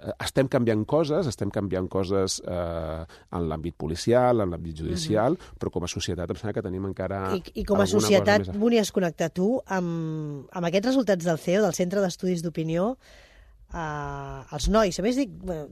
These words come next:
Speaker 2: tu, tu em deies avui, xicots, no? Perquè és que estem parlant de gent molt jove, que estan, eh, més en contra del feminisme. Mm, són dades recents on es pregunta, on, on hi ha un enunciat que és si s'anen massa lluny amb el moviment feminista.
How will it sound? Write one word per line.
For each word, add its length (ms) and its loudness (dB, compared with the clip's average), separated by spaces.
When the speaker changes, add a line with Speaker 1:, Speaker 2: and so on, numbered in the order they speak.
Speaker 2:
tu, 140 -2
tu 120 2
em 80 2
deies 180 4
avui, 320 2
xicots, 420 0
no? 80 0
Perquè 140 -2
és 100 -8
que 80 -8
estem 220 -6
parlant 260 -2
de 100 0
gent 220 -4
molt 340 -2
jove, 360 0
que 140 2
estan, 460 -2
eh, 500 -2
més 200 -2
en 100 2
contra 260 -4
del 140 0
feminisme. 640 -2
Mm, 580 -14
són 240 -4
dades 400 2
recents 640 0
on 80 4
es 140 2
pregunta, 420 4
on, 160 2
on 120 4
hi 40 4
ha 80 8
un 80 4
enunciat 800 2
que 300 2
és 160 -2
si 140 -2
s'anen 340 2
massa 300 6
lluny 240 2
amb 100 2
el 80 2
moviment 560 -2
feminista. 640 -6